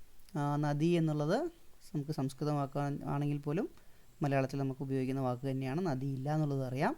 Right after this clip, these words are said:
അപ്പോൾ ആ ഒരു ഓപ്ഷൻ ഒഴിവാക്കിയിട്ട് വേണം നമ്മൾ എന്ത് ചെയ്യാൻ, ഉത്തരങ്ങൾ കൃത്യമായിട്ട് മാർക്ക് ചെയ്യാൻ. ഓക്കെ,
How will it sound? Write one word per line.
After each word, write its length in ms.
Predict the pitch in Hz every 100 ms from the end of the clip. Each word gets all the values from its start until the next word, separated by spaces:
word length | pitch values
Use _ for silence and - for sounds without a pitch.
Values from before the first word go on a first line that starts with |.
| -
അപ്പോൾ 180 | - 151
ആ 80 |
ഒരു 120 | 156 156
ഓപ്ഷൻ 360 | 147 - - - -
ഒഴിവാക്കിയിട്ട് 580 | 190 208 180 156 139
വേണം 240 | 139 139 165
നമ്മൾ 200 | 139 143
എന്ത് 160 | 143
ചെയ്യാൻ, 260 | 147 151 147 - - - - - - -
ഉത്തരങ്ങൾ 340 | 147 156 147 180
കൃത്യമായിട്ട് 680 | 156 143 135 127 131 311 - - - -
മാർക്ക് 220 | 147 123
ചെയ്യാൻ. 240 | - 117 - - - - -
ഓക്കെ, 240 | 165 240